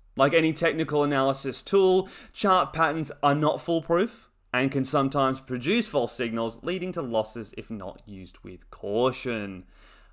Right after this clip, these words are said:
Of course, as I said before, I can see double tops, triple tops, double bottoms, triple bottoms, that kind of deal, right? And I'll look at them and I'll go, "Okay, there's definitely resistance there in the market." But I'll use another te-,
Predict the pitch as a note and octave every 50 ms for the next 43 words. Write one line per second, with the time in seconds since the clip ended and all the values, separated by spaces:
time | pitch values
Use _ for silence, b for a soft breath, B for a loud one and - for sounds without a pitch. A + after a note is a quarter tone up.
0 | b - - - - A#2 B2 B2 A#2+ A2+ A2 - - - - - b b b -
1 | A2+ A2 B2 A#2 - D3 C#3+ C3+ C3 C3+ C#3 - F#3+ G3 F#3 C#3+ - - - C#3+
2 | G#3 A3+ - A3+ G#3 - - C4 C4 A3 G3 D#3 B2+ B2+ B2 - A#2+ G2 - -
3 | - - - - _ - - D3+ A#2+ B2+ A#2+ - A2+ F2+ - - - - - -
4 | - _ _ _ _ _ _ _ _ _ - D#3 C#3+ C#3 D3+ C3+ B2+ B2 A#2 A2
5 | G2 G2 G2+ - - - - _ _ _ _ _ _ _ _ _ _ - - F#3
6 | D3 D3+ C#3+ A#2+ A#2 G#2+ G2 F#2+ E2+ D#2 - - - - - C#3 C#3 C#3+ C#3+ C#3
7 | C3+ B2 A#2 A2+ G#2+ G2+ - A2 G2 F2+ F#2 F2+ G2+ G#2+ B2 C#3+ C#3 - B B
8 | B B B B B - F#3+ G3+ G#3+ G#3+ B3+ C4+ C4 G#3 F3+ E3+ D#3+ D3+ C#3+ C#3+
9 | D3 D#3+ A#2+ - E3+ F#3+ F#3 - E3 D#3 D#3 D#3+ C#3+ C#3+ A3+ A#3 A3+ G#3+ G3 E3+
10 | D3+ C3+ D#3 D3+ - - D#3 C#3+ C3 - C#3+ C3 B2+ A#2+ A#2+ A2+ A2+ A2 G#2+ G2+
11 | - - - F#2+ - - - - _ _ _ - _ _ - A2+ - C#3 C#3 C3
12 | C3 B2+ C3 C#3 C3 C3 C3 C3+ D3 D3 D3 C#3+ C3+ C3 A#2+ A#2 A#2 A#2+ B2 A#2+
13 | A2+ - - C#3+